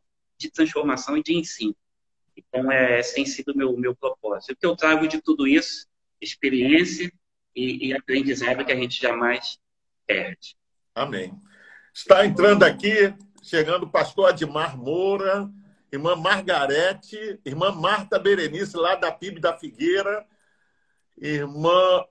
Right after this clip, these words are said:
Speaker 2: Henrique, meu primo Henrique, lá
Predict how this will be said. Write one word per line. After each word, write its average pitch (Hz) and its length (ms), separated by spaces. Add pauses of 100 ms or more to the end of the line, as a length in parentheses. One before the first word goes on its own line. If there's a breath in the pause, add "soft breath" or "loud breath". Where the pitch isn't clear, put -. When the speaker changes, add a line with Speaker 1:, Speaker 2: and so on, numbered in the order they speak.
Speaker 2:
Henrique, 170 920
meu 185 280
primo 196 300
Henrique, 170 540
lá 185 360